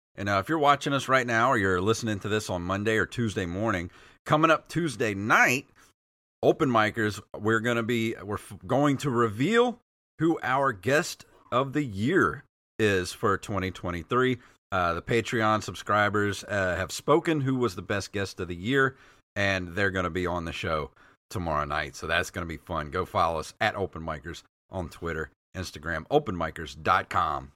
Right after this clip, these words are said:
They'll take you everywhere you need to go. So, Derek, is that it for this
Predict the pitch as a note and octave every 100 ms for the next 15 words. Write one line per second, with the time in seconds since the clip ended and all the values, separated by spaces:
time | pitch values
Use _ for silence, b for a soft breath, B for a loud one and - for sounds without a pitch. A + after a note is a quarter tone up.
0 | - D#2+ - D#2+ E2 D2+ D#2 E2 E2 E2
1 | F2 F2+ E2+ C#2+ - - F#2 D#2 D#3+ F3+
2 | F3 F#2+ E2 B2+ - - - F3 D#3+ D#3